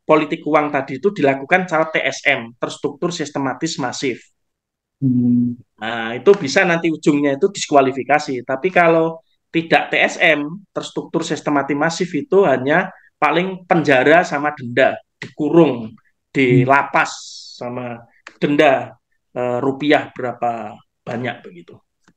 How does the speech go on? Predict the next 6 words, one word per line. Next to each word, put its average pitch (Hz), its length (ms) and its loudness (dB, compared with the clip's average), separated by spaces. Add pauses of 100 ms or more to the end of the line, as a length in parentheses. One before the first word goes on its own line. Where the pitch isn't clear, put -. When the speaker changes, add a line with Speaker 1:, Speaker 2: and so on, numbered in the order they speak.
(400)
Speaker 2:
Itu 170 160 8
berarti 156 320 6
yang 208 240 6
dikenakan 180 560 4
nanti 220 400 6
istilah 202 480 6